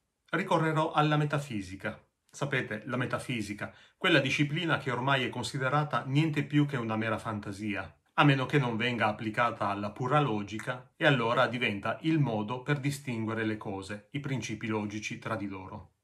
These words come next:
Oggi la metafisica è soltanto una direttrice della mente che ci aiuta a ragionare. Eppure la metafisica è molto più di questo.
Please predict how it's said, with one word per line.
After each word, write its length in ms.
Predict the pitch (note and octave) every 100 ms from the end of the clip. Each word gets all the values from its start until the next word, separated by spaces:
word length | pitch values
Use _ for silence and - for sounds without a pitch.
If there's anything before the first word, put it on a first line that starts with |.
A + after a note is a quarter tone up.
| _
Oggi 320 | D#3 C#3+ C3+
la 80 | A#2
metafisica 880 | B2+ D#3+ D3 A#2+ A2 C3+ D3 C#3+ -
è 100 | C#3
soltanto 920 | - D3+ D3 C3 G#2+ G#2+ C3 B2 -
una 360 | - B2+ A#2+ A2
direttrice 840 | C#3 C#3+ D3 C3+ - C#3 A2+ - C#3
della 240 | A2+ A2
mente 420 | A#2 F#2+ F#2+ C3
che 140 | - D3
ci 100 | C#3+
aiuta 300 | G#2+ G2 A2
a 40 |
ragionare. 680 | G2+ G2 G2+ F#2+ G2 G#2 _ - -
Eppure 600 | - D3 F#3+ G3 G3 - _
la 100 | D#3
metafisica 720 | E3 D3+ C#3+ C#3 B2+ D3 -
è 80 | D#3+
molto 320 | C#3+ A#2+ A2+
più 160 | G#2+
di 120 | G#2 G#2
questo. 560 | G#2+ F#2+ - G#2 -